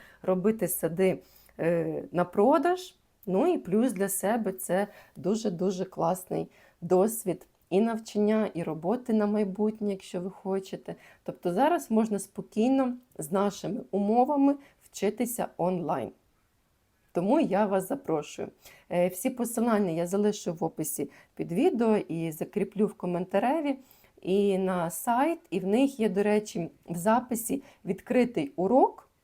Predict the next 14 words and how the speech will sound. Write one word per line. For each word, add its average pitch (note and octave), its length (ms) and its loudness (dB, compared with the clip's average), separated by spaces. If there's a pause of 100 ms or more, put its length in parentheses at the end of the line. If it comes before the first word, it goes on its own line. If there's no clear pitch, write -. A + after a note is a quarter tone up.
(380)
де F3 640 4
розповідають, G3+ 1040 2 (240)
чого A#3 460 2
вас A3 380 0
можуть G#3 400 -2
навчити A3 440 -6
на E3 140 -2
цих - 280 -12
курсах. - 420 -12 (320)
Тому G#3 240 -2
також F#3+ 480 -2
вам F3+ 160 -6
залишу F3+ 420 -2
посилання A#3+ 680 -4